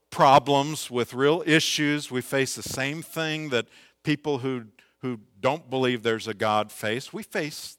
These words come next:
those things. And I want you to observe our real questions that we ask and,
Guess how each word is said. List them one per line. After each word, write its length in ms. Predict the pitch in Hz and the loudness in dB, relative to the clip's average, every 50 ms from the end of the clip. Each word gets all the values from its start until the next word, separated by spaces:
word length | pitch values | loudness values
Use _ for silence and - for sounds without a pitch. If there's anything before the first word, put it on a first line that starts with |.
| _ - | _ -8
those 260 | 123 120 117 - - | -6 -6 -6 -8 -10
things. 480 | - - 117 107 120 135 139 - - - _ _ _ _ _ _ _ _ _ _ _ _ _ _ _ _ _ _ _ _ _ _ | -12 -10 -10 -10 -12 -14 -18 -20 -20 -20 _ _ _ _ _ _ _ _ _ _ _ _ _ _ _ _ _ _ _ _ _ _
And 140 | - 143 139 | -2 0 2
I 80 | 143 143 | 2 2
want 300 | 151 160 160 156 - 175 | 2 0 0 0 0 0
you 80 | 175 | 2
to 320 | 156 151 139 131 123 117 - _ _ _ _ _ _ - | 4 4 4 4 2 -2 -8 _ _ _ _ _ _ 2
observe 600 | 151 139 123 127 120 147 160 165 180 180 160 143 | 2 2 2 0 0 2 4 4 4 4 4 4
our 380 | 156 143 139 135 131 123 113 - _ _ _ _ _ | 4 6 6 6 4 2 -2 -8 _ _ _ _ _
real 380 | - 123 131 143 165 185 208 220 | -12 -4 0 4 6 6 6 4
questions 920 | - - - - 220 190 175 - - - - 147 143 135 151 190 180 - - | 2 0 4 6 8 8 8 6 0 -4 -4 -4 -4 -4 -4 -4 -6 -2 2
that 200 | 156 143 143 147 | 2 2 2 0
we 240 | 143 143 143 135 | 0 0 2 4
ask 540 | 123 127 127 131 147 180 185 - - - - | 4 4 4 2 2 0 -2 -4 -6 -4 -4
and, 240 | 135 123 120 113 101 | -4 -2 -4 -6 -10